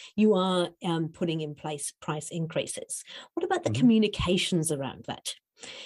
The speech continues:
Speaker 1: 'Cause this is where
Speaker 2: Well
Speaker 1: most people are fearful. It's like, "Oh my goodness, if I write to my clients or talk to my clients and tell them the prices are going up by X, um, it's gonna be disastrous." <laughs>
Speaker 2: No,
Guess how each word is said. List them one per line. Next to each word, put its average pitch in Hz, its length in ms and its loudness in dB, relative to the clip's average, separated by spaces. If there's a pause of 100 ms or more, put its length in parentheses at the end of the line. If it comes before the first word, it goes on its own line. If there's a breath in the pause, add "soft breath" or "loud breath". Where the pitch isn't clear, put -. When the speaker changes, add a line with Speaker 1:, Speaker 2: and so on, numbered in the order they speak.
Speaker 1:
'Cause 220 100 2
this 254 120 4
is 285 40 2
where 262 140 8
Speaker 2:
Well 214 100 4
Speaker 1:
most 208 120 0
people 202 140 4
are 175 40 2
fearful. 196 520 4
It's 247 100 2
like, 269 120 0
"Oh 240 120 4
my 226 140 6
goodness, 220 260 4
if 202 40 6
I 190 60 6
write 208 280 2
to 220 80 2
my 180 120 2
clients 175 400 -2
or 165 80 -6
talk 214 200 -6
to 185 60 -6
my 170 140 0
clients 165 340 -2
and 156 80 -6
tell 170 140 0
them 170 140 0
the 165 60 -2
prices 170 340 -4
are 175 40 -2
going 160 220 -4
up 160 160 -6
by 156 140 -2
X, 165 340 -6 (540 loud breath)
um, 160 260 -4 (100)
it's - 140 -8
gonna 180 140 0
be 170 60 2 (100)
disastrous." 156 560 -4
<laughs> - 100 -12 (720 loud breath)
Speaker 2:
No, 120 520 4